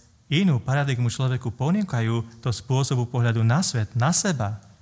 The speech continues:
na ľudí okolo seba, tak tu je Boh od toho odstrihnutý. To je odstrihnutý ten základ na Boží obraz,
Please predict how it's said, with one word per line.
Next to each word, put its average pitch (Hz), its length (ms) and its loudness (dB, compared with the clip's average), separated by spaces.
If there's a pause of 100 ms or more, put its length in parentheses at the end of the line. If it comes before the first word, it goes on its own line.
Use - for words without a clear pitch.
(220)
na 123 160 2
ľudí 120 240 0
okolo 110 320 -2
seba, 151 440 -4 (1120)
tak - 420 -2
tu 139 80 -2
je 131 80 4
Boh 120 160 0
od 135 140 -6
toho 123 320 -2
odstrihnutý. 123 720 -2 (960)
To - 80 2
je 127 100 0
odstrihnutý 185 640 -2
ten 117 160 -2
základ 139 400 -4 (320)
na 127 80 4
Boží 120 320 2
obraz, 113 320 0